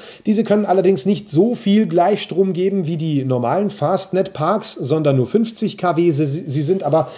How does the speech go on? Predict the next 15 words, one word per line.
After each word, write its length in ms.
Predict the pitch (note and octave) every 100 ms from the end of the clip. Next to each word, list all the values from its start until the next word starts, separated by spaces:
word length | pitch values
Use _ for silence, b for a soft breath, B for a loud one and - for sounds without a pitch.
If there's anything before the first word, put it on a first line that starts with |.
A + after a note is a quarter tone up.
| B -
genau 220 | D#3 E3+
im 100 | E3+
selben 280 | C3 D3+ E3+
Stil 380 | C#3 - G3+ A3
aufgebaut. 720 | D#3+ G3+ - F3+ D3 F3+ G3
Also 180 | C3+ C#3+
es 80 |
sieht 160 | D#3 E3
genauso 340 | C#3+ C3 D#3
aus 260 | C#3 E3 -
wie 80 | D3+
diese 580 | C#3+ C3 C3+ C3 C3 - - -
Hypercharger 720 | D#3 G3 F#3+ - E3+ F3 F3
von 220 | E3 D3
Fastnet. 680 | - F3 G3 - E3+ F#3